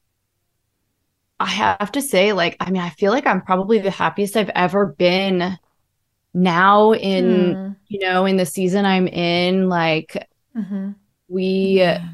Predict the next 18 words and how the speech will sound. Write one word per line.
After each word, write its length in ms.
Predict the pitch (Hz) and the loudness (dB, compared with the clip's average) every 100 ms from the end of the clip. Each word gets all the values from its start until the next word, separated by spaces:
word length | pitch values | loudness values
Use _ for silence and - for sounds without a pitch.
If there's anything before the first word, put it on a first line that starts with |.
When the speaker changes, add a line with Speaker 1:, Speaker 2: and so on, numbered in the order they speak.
| - | -16
Speaker 1:
yeah, 400 | - 185 202 196 | -4 0 2 4
like, 380 | 156 165 160 - _ _ _ - | 2 0 -2 -12 _ _ _ -8
we 120 | 185 | 0
got 160 | 196 190 | 2 2
a 60 | |
dog 600 | 175 180 175 175 180 180 190 - | 4 4 6 6 4 2 -6 -12
finally 840 | - 185 180 180 175 180 185 175 175 | -2 0 2 0 -2 -2 -2 -4 -4
during 640 | 190 175 170 170 170 180 - | -2 0 0 -2 -4 -6 -6
lockdown 720 | 190 185 180 - 170 170 180 185 | 0 2 2 0 2 4 2 0
and 200 | 185 180 | -2 -2
stuff 480 | - 196 170 180 - | 0 2 4 2 0
because 200 | 175 190 | -6 -2
we 60 | 190 | 0
weren't 240 | 180 165 | 0 -2
traveling 500 | - 170 165 170 170 | -2 0 0 -2 -4
as 120 | 180 | -6
much. 360 | 180 170 180 - - | -2 0 0 -4 -2
And 460 | 185 180 175 175 | 0 0 0 -2